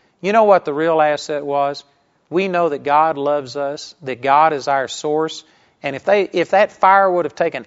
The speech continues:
everything from us and we would have had nothing, it would have been just a matter of time until we'd have had it all back with interest.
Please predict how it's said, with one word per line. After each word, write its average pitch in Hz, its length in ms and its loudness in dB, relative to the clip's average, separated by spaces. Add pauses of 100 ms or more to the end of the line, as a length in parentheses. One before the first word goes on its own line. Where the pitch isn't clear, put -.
everything 127 640 -4
from 110 220 -16
us 95 380 -14
and 135 140 -12
we 185 140 -2
would 156 160 -2
have 139 80 -4
had 135 220 -4
nothing, 123 460 -12 (400)
it 180 120 -2
would 165 120 -2
have 139 80 -6
been 127 160 -14
just 123 180 -12
a 120 40 -16
matter 117 320 -10
of 117 80 -14
time 170 200 -14
until 127 240 -10
we'd 127 200 -8
have 120 80 -12
had 123 160 -8
it 110 100 -12
all 127 200 -2
back 143 360 -6
with 156 180 -6
interest. 180 480 -14